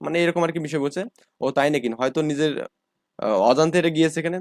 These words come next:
তো আমাদের এই জন্য কিন্তু আমাদের ম্যাম কিন্তু তাকে একটা ধন্যবাদ দিয়ে দেবে এখানে, ওকে? তো এটা কিন্তু আমাদের একটা কি বলুন তো এখানে, আমাদের পাওয়া এখানে। তো এরপর আমাদের এখানে বলছে যে শুরুতে আমরা একটু ভেবে দেখি,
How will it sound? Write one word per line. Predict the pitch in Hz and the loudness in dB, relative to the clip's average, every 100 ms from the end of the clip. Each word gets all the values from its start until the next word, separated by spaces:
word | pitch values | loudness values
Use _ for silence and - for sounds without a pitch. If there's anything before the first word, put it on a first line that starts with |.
| 180 | -2
তো | 151 | 2
আমাদের | 147 156 | 2 2
এই | - 170 | 2 2
জন্য | 185 180 | 2 0
কিন্তু | 175 175 | 2 2
আমাদের | 175 160 | 2 2
ম্যাম | 151 156 | 2 2
কিন্তু | 156 | -4
তাকে | - 147 | -2 -4
একটা | 147 147 | -6 -6
ধন্যবাদ | 143 147 139 | 0 4 4
দিয়ে | 117 101 | 2 -2
দেবে | 104 | -2
এখানে, | 104 113 | -4 -6
ওকে? | 131 135 _ - | -4 -8 _ -4
তো | 147 | 2
এটা | 170 | 2
কিন্তু | 165 170 | 2 0
আমাদের | 160 156 | 2 0
একটা | 160 | -2
কি | 156 117 | -6 -6
বলুন | 113 123 | -6 -6
তো | |
এখানে, | 151 160 | -6 -4
আমাদের | 139 139 | -4 0
পাওয়া | 127 120 | 4 4
এখানে। | 101 98 90 _ _ _ _ _ _ _ _ _ _ _ _ _ _ _ _ - - - _ | 2 -6 -10 _ _ _ _ _ _ _ _ _ _ _ _ _ _ _ _ -20 -20 -20 _
তো | - - - | -20 -10 0
এরপর | 151 202 | 2 4
আমাদের | 202 202 | 2 2
এখানে | 202 208 | 0 0
বলছে | 185 185 | -2 -2
যে | 190 | -6
শুরুতে | - 208 214 170 | -4 -4 0 2
আমরা | 139 143 | 2 4
একটু | 156 160 | 2 2
ভেবে | 131 135 139 | -4 -2 0
দেখি, | 123 110 135 214 | 0 -2 -4 -8